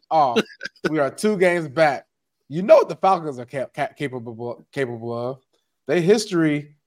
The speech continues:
Speaker 2: always proves they can start off ten and one. They're gonna lose the last four games, five games, and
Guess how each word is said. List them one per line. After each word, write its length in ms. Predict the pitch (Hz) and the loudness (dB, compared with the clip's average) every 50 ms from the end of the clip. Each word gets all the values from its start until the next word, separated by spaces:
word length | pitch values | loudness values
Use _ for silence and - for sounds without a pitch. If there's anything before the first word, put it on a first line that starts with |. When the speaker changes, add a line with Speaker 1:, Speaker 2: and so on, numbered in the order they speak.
| _ _ _ _ _ _ _ | _ _ _ _ _ _ _
Speaker 2:
always 400 | - 202 233 233 202 170 151 139 | 4 6 6 6 6 4 2 2
proves 600 | - - - 147 143 139 135 131 127 120 123 - _ _ _ _ _ _ - | -2 -4 -4 -2 -2 0 0 -2 -2 -6 -8 -12 _ _ _ _ _ _ -4
they 100 | - 190 | -2 -2
can 120 | 175 151 147 | -2 -2 -4
start 340 | - - 160 151 151 151 | 0 2 4 6 6 6
off 320 | 147 143 139 131 113 - - | 6 4 4 2 -2 -10 -6
ten 240 | - 180 185 185 180 | -2 0 2 2 2
and 200 | 175 165 160 156 | 0 -2 -2 -4
one. 200 | 139 117 101 - _ _ _ _ - 156 - - | -4 -4 -6 -10 _ _ _ _ -4 -4 -2 -2
They're 80 | 139 | -2
gonna 340 | 123 127 135 127 120 113 - | -2 -2 -2 -2 0 0 0
lose 140 | 143 143 135 | 0 0 0
the 80 | 127 | 0
last 340 | 127 139 135 135 135 - - - - _ _ _ _ _ - | 0 0 0 0 -2 -4 -10 -18 -20 _ _ _ _ _ -2
four 220 | 147 143 143 135 123 | 2 2 2 2 0
games, 320 | 127 113 101 85 85 - - | -2 -6 -8 -10 -12 -8 -4
five 280 | 139 139 135 131 123 | -2 -2 -2 -2 -4
games, 260 | 123 123 110 101 90 - _ _ _ _ _ _ _ _ _ _ _ _ - - | -6 -8 -10 -10 -12 -14 _ _ _ _ _ _ _ _ _ _ _ _ -6 -2
and 220 | 113 117 110 107 | -2 0 0 -2